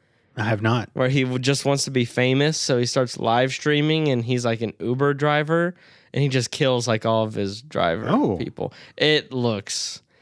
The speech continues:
Speaker 1: Okay.
Speaker 2: it looks like it could be fun to watch,
Speaker 1: It's
Speaker 2: but
Speaker 1: an interesting concept.
Speaker 2: I, I don't, you'd have to watch the trailer.
Speaker 1: I like Steve.
Speaker 2: And there's another movie I thought, like, "This is gonna be so good."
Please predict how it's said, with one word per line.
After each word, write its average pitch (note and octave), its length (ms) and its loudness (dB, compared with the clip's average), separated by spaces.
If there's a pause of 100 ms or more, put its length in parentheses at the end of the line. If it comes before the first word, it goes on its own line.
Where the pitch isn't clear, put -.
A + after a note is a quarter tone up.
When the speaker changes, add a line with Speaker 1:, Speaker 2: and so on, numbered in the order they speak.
(160)
Speaker 1:
Okay. D3 360 0
Speaker 2:
it A#3+ 80 0
looks C4+ 220 0
like A#3 160 0
it G#3+ 140 0
could F#3 120 0
be D3 120 2
fun E3 320 0
to D3+ 80 0
watch, C3 680 0
Speaker 1:
It's - 80 -18
Speaker 2:
but F3+ 140 2
Speaker 1:
an F3 80 2
interesting F3 320 0
concept. G#2 500 -2 (260)
Speaker 2:
I, D#3 360 2
I - 20 0
don't, D3 220 0
you'd F3 180 0
have D3 220 -2
to C#3+ 100 -2
watch C3 300 0
the C#3+ 80 2
trailer. A#2+ 500 0 (260)
Speaker 1:
I E3 80 4
like F3 200 2
Steve. F#2+ 360 -4 (120)
Speaker 2:
And D#3 100 0
there's D#3 220 0
another F3 340 2
movie C3 360 0
I B2+ 180 0
thought, A#2 300 -2
like, A2+ 240 -8
"This C3 260 2
is G2 160 -6
gonna G#2+ 280 0
be G2 200 -2
so A2+ 540 0
good." G2 440 -4